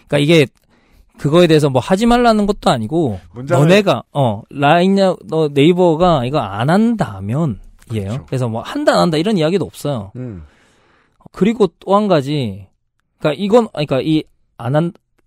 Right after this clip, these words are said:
Speaker 1: 제출하고자 한다면 이거는 사실 회사의 책임을 넘기는 거죠. 계속 그 지금 정부가 해왔듯이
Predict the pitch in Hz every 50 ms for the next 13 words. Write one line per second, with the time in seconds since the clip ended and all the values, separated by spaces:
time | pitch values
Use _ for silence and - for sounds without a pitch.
0 | _ - - 175 165 - 208 190 160 156 143 147 180 180 185 180 175 170 143 131
1 | 120 135 135 143 147 139 123 110 127 120 - 147 135 127 120 - - _ - -
2 | 202 196 - 247 247 254 247 208 - - - 214 196 202 185 156 131 110 110 123
3 | 123 123 104 95 95 101 - 123 127 - - 120 127 135 196 185 - _ _ -
4 | 143 131 127 120 107 - 131 127 110 - 131 131 139 147 135 120 113 120 117 -
5 | - 117 - - 135 117 107